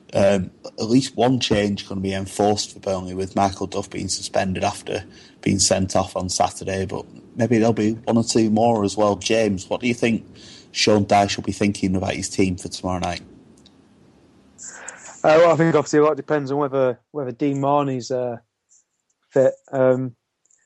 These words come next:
Speaker 2: I had heard that he was actually fit before the Forest game, so I, I assume there must have been some sort of setback for him. Uh, that means obviously he's not playing now, but he's, he's one of the fittest guys in the side, so you'd imagine he, he probably won't be kept out long unless it's something, uh,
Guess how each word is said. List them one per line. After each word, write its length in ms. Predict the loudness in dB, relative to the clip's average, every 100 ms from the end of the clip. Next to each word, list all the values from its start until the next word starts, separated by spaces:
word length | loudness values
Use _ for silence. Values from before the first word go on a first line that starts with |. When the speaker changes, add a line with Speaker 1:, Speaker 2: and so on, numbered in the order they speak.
| _
Speaker 2:
I 120 | 0
had 180 | 2 2
heard 240 | 4 2 0
that 60 |
he 60 | -4
was 100 | -4
actually 240 | -4 -4 -8
fit 220 | -6 -6
before 240 | -2 -2
the 60 | 0
Forest 320 | 0 2 0 -2
game, 260 | -4 -4
so 340 | -4 0 0 0
I, 40 | -4
I 80 | -6
assume 240 | 0 2
there 100 | 2
must 140 | 0 -4
have 40 | -10
been 80 |
some 180 | -8 -8
sort 140 | -4 -4
of 60 |
setback 480 | 0 0 2 -2 0
for 160 | 0 2
him. 160 | 0 -4 -20 -20 -20 _ _ -4
Uh, 360 | 2 4 4 2 -2 _ _ _ _ _ _ _
that 100 | -4 -2
means 240 | -2 -2
obviously 240 | -4 -4 -4
he's 80 |
not 160 | -2 -2
playing 220 | 0 2
now, 300 | 2 2 2
but 240 | 2 0 -2 _ _ _ _ _ _ 2
he's, 220 | 4 6
he's 200 | 4 6
one 140 | 6
of 60 | 4
the 60 |
fittest 360 | 4 0 -2 -2
guys 260 | 0 0 -2
in 80 |
the 60 | -6
side, 400 | -2 0 2 -2
so 120 | -6
you'd 160 | -6 -4
imagine 400 | -2 -4 -4 -8
he, 160 | -8 -10
he 120 | -14
probably 260 | -10 -4 0
won't 140 | 0
be 40 | -2
kept 280 | -4 -2 0
out 160 | 0
long 300 | 2 2 0
unless 320 | -2 -4 -6
it's 120 | -10 -8
something, 440 | -8 -6 -4 -2
uh, 240 | 0 0